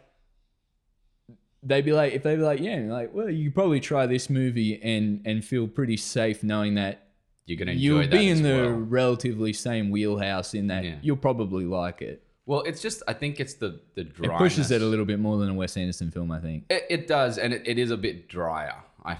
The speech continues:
Speaker 2: I find. Like,
Speaker 1: Yeah.
Speaker 2: the dryness of Anderson
Speaker 1: Well, 'cause
Speaker 2: is
Speaker 1: Wes Anderson has, like, very, uh, scripted lines.
Speaker 2: Yes.
Speaker 1: Which,
Speaker 2: Yeah.
Speaker 1: which, you know,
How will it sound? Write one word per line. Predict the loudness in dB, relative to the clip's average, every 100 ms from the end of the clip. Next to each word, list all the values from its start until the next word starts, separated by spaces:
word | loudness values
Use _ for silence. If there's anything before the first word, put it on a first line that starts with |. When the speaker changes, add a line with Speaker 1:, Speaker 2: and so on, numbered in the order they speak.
| -6
Speaker 2:
I | -8
find. | -6 -10 -10 -14 _ _
Like, | -2
Speaker 1:
Yeah. | 0
Speaker 2:
the | -2
dryness | -2 0 0 -2 -4
of | -6 -6 -10 -6
Anderson | -4 -2 2 2
Speaker 1:
Well, | 4
'cause | 4 2 2
Speaker 2:
is | -6 -10 -2
Speaker 1:
Wes | 0 2
Anderson | 2 0 0
has, | 0 2 0 0
like, | -4
very, | -2 0 2 0 -6 _ _ _ _
uh, | 0 2 2 0 0 0 -2 -2 -4 -6
scripted | -10 -2 -2 0 -2 0
lines. | 0 0 -2 -4
Speaker 2:
Yes. | -6 -6 -20 _
Speaker 1:
Which, | 0 0 0
Speaker 2:
Yeah. | -2
Speaker 1:
which, | -2 -2 -8 -12 _ _ _ _ _ -2
you | 0
know, | 0 -4